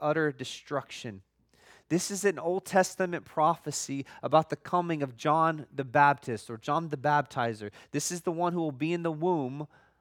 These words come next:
of Elizabeth. I'm, eh, the, the, Luke is gonna explain this more in a moment, but I want you to see the prophecy prior, what was written four hundred years before this time. God said, "Hey, I'm gonna send you, uh, uh, the Messiah, but before that,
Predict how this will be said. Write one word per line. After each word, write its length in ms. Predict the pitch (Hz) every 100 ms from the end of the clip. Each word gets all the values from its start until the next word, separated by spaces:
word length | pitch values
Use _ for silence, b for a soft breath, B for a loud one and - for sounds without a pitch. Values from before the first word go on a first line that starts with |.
| b _ _ _ _ _ _
of 160 | - 139
Elizabeth. 600 | 190 202 147 117 101 - _ _ _ _ _ _ _ _ _ -
I'm, 160 | 135
eh, 280 | 147 143 147
the, 200 | 143 143
the, 320 | 143 143 120 - -
Luke 300 | 135 156 220
is 140 | 190 165
gonna 160 | 170
explain 360 | 151 - 175 170
this 140 | 147
more 140 | 175 165
in 60 |
a 40 | 156
moment, 260 | 180 170
but 80 | 151
I 40 |
want 180 | 180 208
you 60 | 202
to 40 |
see 140 | - 214
the 80 |
prophecy 580 | 175 - 202 202 - 196
prior, 560 | 170 180 175 165 104 - b b b
what 180 | - 190
was 160 | 175 139
written 260 | 196 185
four 280 | 165 180 214
hundred 240 | 208 202 175
years 220 | 202 185
before 340 | 165 196 196
this 160 | 170 -
time. 260 | 147 104 - _ _ _ _ _ _ _ _
God 300 | 160 175 190
said, 180 | - 196
"Hey, 320 | 190 185 127 -
I'm 140 | 139
gonna 120 | 190 185
send 440 | - 208 196 165
you, 180 | 185 156 B B
uh, 40 |
uh, 540 | 156 151 131 165 143 151
the 120 | 151
Messiah, 460 | 151 - 190 190 156
but 120 | 147
before 480 | 143 - 185 202 185
that, 320 | 196 175